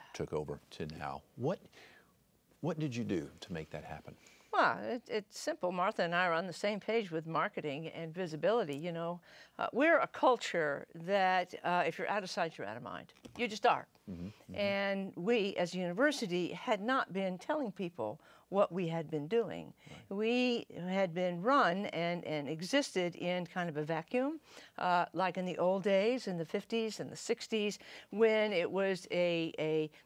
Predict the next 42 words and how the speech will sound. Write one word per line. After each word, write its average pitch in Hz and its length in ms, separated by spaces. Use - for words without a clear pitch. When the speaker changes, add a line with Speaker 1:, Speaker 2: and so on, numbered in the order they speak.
Speaker 2:
a - 60
quiet 220 760
intellectual 190 720
place, 175 400
universities 165 580
were, 165 320
where 196 380
they 190 120
just 185 240
kept 190 220
out 180 180
of 175 60
the 170 80
way, 165 260
kept 175 240
their 175 120
head 160 280
down, 160 400
and 165 280
spoke 165 300
in 175 80
five-syllable 147 560
words. 220 520
Speaker 1:
<laughs> - 500
Speaker 2:
And, 196 460
and 196 160
that 202 140
was 208 120
fine, 381 320
because 233 300
that, 247 240
we 233 200
need 339 240
that 240 180
in 175 120
this 160 140
country - 440
and 214 120
Speaker 1:
Right. 233 80
Speaker 2:
in 240 80
the 240 80
world. 233 440